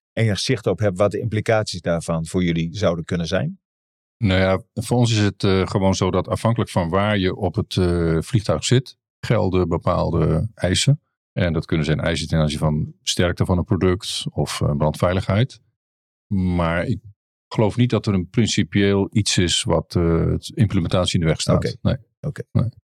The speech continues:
Speaker 1: René, als jij het zou mogen ontwerpen. We weten nu, eh, Ruud is natuurlijk heel erg blij met, eh, de huidige situatie. Ik pro-, probeer even, eh, te chargeren, want dan hebben we ook een interessantere, no-, nog een interessantere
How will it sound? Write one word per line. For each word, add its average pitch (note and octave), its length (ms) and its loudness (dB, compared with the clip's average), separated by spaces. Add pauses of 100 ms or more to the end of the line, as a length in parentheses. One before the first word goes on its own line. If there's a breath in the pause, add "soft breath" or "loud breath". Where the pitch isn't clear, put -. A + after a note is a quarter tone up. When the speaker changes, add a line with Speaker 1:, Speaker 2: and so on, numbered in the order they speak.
(360)
Speaker 1:
René, A2 360 2 (140)
als G2+ 180 2
jij A#2 300 4
het G#2+ 400 -2 (120)
zou G2 280 0
mogen G2 360 0
ontwerpen. F#2+ 560 -2 (520)
We F2+ 160 -4
weten G2 340 0
nu, F#2 360 -2
eh, E2 320 -10
Ruud F#2+ 220 -2
is F2+ 140 -2
natuurlijk E2+ 340 -2
heel F#2+ 180 2
erg F2+ 140 0
blij F#2+ 300 0
met, E2+ 300 -6
eh, F#2 140 -6
de F#2 100 -2
huidige F#2+ 280 0
situatie. G#2 580 -2
Ik F#2+ 160 -6
pro-, G#2+ 200 -2
probeer G#2+ 360 2
even, G2+ 360 0
eh, F2 100 -6
te F#2 200 -4
chargeren, G2+ 600 0
want F#2+ 180 -2
dan G2+ 200 0
hebben G#2 300 0
we G#2 80 0
ook A2 160 -4
een G2+ 100 -12
interessantere, G2+ 680 -2 (140)
no-, A2+ 180 -2
nog C3 200 0
een A#2 80 -4
interessantere G2+ 720 -2